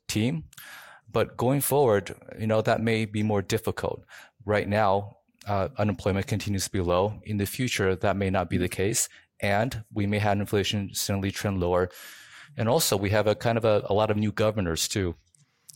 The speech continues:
Do you have any sense as to how difficult it might be to build consensus? And I'm sure back then in previous eras, Volcker, for example, was also,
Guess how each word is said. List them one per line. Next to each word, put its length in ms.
Do 80
you 40
have 120
any 180
sense 560
as 220
to 120
how 400
difficult 420
it 40
might 260
be 180
to 160
build 240
consensus? 640
And 240
I'm 120
sure 240
back 280
then 180
in 100
previous 400
eras, 360
Volcker, 340
for 120
example, 500
was 200
also, 400